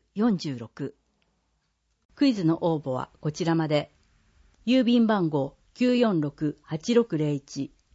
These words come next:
住所、魚沼市小出島九百十番地、秘書広報課、司法クイズ係宛て。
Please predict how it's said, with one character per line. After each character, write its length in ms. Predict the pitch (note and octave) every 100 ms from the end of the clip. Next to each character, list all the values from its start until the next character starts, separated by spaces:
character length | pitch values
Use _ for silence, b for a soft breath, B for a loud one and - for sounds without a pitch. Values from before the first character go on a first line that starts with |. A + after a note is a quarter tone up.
| _ _ _ _ _ _ -
住 180 | G3+ A3+
所、 320 | - D3 C3+ _ _ _
魚 180 | F#3 A#3 A3+
沼 160 | A3 G3
市 300 | - C#3+ - _ _
小 200 | - G#3
出 120 | G3
島 360 | F#3 F3+ F3 - _
九 220 | - C4
百 260 | G#3+ E3 D3
十 220 | F3 F#3+
番 200 | F#3 E3+
地、 360 | D#3 D3 C#3 _ _ _
秘 120 | -
書 300 | - A3+ -
広 240 | - G3 F#3+
報 180 | F#3 F3+
課、 320 | - D#3+ - _ -
司 200 | - F3+
法 200 | A3+ A3+
ク 200 | - G#3+
イ 80 | G3+
ズ 120 | G3+
係 380 | G3 G3+ F3 E3+
宛 80 |
て。 320 | D#3 D#3+ D3